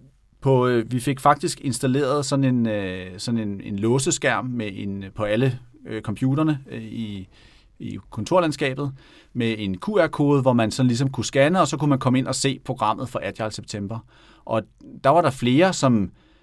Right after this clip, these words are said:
sad med, altså i kundeservice, som, "Jamen, det ville de da gerne," og det, så, så der, eller flere, det er jo ikke sådan, så i tusindvis, men, men der, der var der sådan et par håndfulde, som viste interesse, så, så, så der er nogen, der har hørt om det,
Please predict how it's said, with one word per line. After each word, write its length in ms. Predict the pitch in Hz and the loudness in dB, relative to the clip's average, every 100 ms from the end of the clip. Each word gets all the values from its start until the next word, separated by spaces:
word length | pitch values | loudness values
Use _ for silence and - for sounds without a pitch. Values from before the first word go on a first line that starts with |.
| _ - | _ -6
sad 280 | - 147 151 | 0 0 2
med, 160 | 135 | 0
altså 360 | 113 90 92 104 | 0 0 -4 -8
i 100 | 104 | -8
kundeservice, 920 | - 147 233 233 156 127 113 104 - | 2 4 6 6 6 6 4 0 -8
som, 180 | - 110 | -4 -4
"Jamen, 160 | 92 80 | -4 0
det 180 | 135 226 | 2 2
ville 120 | 190 | 0
de 60 | |
da 100 | 120 | -2
gerne," 420 | 110 95 123 180 120 | 0 2 2 0 0
og 300 | 113 107 135 | 0 0 -6
det, 160 | 127 | -10
så, 240 | - 123 117 - - | -6 -2 -2 -6 -8
så 160 | - 113 - 135 | -6 -6 -6 -4
der, 80 | - - - - | -4 -6 -20 -16
eller 120 | - | -16
flere, 220 | - 90 | -12 -2
det 100 | 101 | 0
er 40 | |
jo 20 | 113 | 0
ikke 120 | 117 | 2
sådan, 100 | 127 | 6
så 60 | |
i 180 | 123 135 - | 6 4 0
tusindvis, 600 | 185 - 190 156 135 143 | 0 2 2 2 0 2
men, 200 | 123 127 | 2 2
men 120 | 120 | 4
der, 120 | 139 | 4
der 180 | 131 131 | 6 4
var 160 | 135 175 | 6 6
der 120 | 190 | 6
sådan 200 | 180 151 | 4 2
et 60 | 139 | 2
par 100 | 127 | 4
håndfulde, 520 | 135 175 190 151 139 - - | 4 4 4 4 2 -6 -20
som 280 | - 135 123 | -4 2 2
viste 220 | 123 117 | 2 2
interesse, 540 | 120 117 110 123 135 170 | 0 4 6 6 2 -6
så, 220 | 127 127 - | -2 0 0
så, 160 | 120 - | -6 -8
så 120 | - - _ _ _ _ _ _ _ _ 117 | -10 -10 _ _ _ _ _ _ _ _ 2
der 60 | |
er 140 | 110 160 | 6 6
nogen, 220 | 180 185 | 4 4
der 60 | |
har 180 | 170 135 | 4 6
hørt 200 | 120 185 | 6 6
om 200 | 139 - | 4 2
det, 160 | 151 | -6